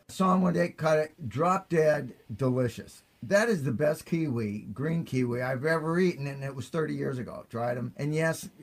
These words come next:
yeah, you can sit and wait. But the, here's my alternative <laughs> for folks, folks like me that ain't digging the green kiwi much, is, is the gold kiwi.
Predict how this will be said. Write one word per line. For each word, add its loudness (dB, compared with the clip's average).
yeah, 0
you -2
can -2
sit -8
and -6
wait. -14
But 0
the, 2
here's 0
my 4
alternative 0
<laughs> -20
for 0
folks, 2
folks -2
like 4
me 6
that -2
ain't -8
digging 0
the -2
green -2
kiwi -2
much, -6
is, 0
is 0
the 0
gold 2
kiwi. -4